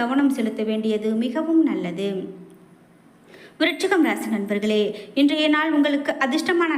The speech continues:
நாளாக அமைகிறது. தடைகள் அனைத்தையும் தகர்த்து எறிவீர்கள். அனுசரித்து நடந்து கொண்டால் இன்றைய நாள் உங்களுக்கு சிறப்பான நாளாக அமைகிறது. பணியை பொறுத்தவரை திறமை காரணமாக பணிகளை உடனுக்குடன் விரைவாக நல்ல தரத்தோடு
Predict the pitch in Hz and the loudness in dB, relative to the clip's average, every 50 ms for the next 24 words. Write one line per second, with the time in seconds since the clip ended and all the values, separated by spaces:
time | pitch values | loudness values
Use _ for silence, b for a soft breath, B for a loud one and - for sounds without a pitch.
0 | 254 233 220 220 220 214 220 220 254 - - 214 202 202 196 202 196 196 190 214 | 0 0 0 2 0 0 0 -2 -4 -4 -4 -4 -6 -6 -6 -6 -6 -6 -2 0
1 | 214 220 220 220 - 247 233 233 247 269 285 277 277 277 277 - 240 233 233 247 | 0 0 0 0 -2 -2 -2 0 0 0 2 2 2 0 0 -2 -2 -2 0 -2
2 | 262 247 - 277 240 247 247 262 302 330 330 B B B B B 277 269 269 294 | -2 0 0 0 0 2 2 2 2 2 0 B B B B B -4 -2 -2 -2
3 | 330 - - 330 302 - 208 190 190 190 180 190 190 190 180 208 202 202 202 214 | -4 -2 -2 -2 -2 0 -2 -4 -6 -6 -6 -6 -4 -2 -2 0 -2 -2 -2 -2
4 | 226 226 262 294 285 311 262 254 226 - 285 277 254 226 202 214 220 226 226 226 | 0 2 2 2 0 0 -2 -2 -2 -2 -2 0 0 0 0 -2 -2 -2 -2 -2
5 | - 214 208 214 208 226 226 214 214 214 214 214 214 220 233 240 262 277 285 262 | -4 -4 -2 -2 0 0 0 0 -2 -2 -2 -2 -2 0 0 0 0 0 0 0
6 | 247 247 233 240 233 226 - 247 233 - 277 269 302 311 302 370 370 349 320 254 | 0 0 0 0 -2 -2 -4 -6 -6 -4 -2 -2 -2 -2 -2 -2 0 0 0 0
7 | 214 180 175 175 175 180 175 - 254 - - 208 196 190 185 190 - 190 180 202 | -2 -2 -4 -4 -6 -6 -6 -6 -8 -8 -6 -6 -6 -6 -8 -8 -10 -8 -6 -4
8 | 202 202 185 - - B B B B B B B B 311 302 302 320 294 302 302 | -4 -4 -6 -8 -12 B B B B B B B B -4 -2 -2 0 0 0 0
9 | - - 302 294 294 294 302 269 285 285 302 302 285 - 302 302 311 311 320 320 | 0 0 0 0 0 0 0 0 2 0 0 0 -2 0 0 2 2 4 2 2
10 | 320 311 302 294 285 277 285 277 285 277 285 277 285 285 285 285 269 294 302 294 | 2 2 0 0 0 0 0 0 0 0 0 0 0 0 0 0 0 0 2 2
11 | 285 294 277 262 269 311 320 339 330 330 330 302 277 285 294 294 269 277 285 302 | 2 2 2 2 2 2 2 2 2 0 0 2 2 4 4 4 4 2 0 0
12 | 294 330 311 302 294 294 294 285 285 269 277 294 339 330 330 302 277 269 302 294 | 0 0 0 0 0 0 2 4 4 2 2 0 0 0 0 0 0 0 -2 0
13 | - 294 262 254 269 | 0 0 2 2 2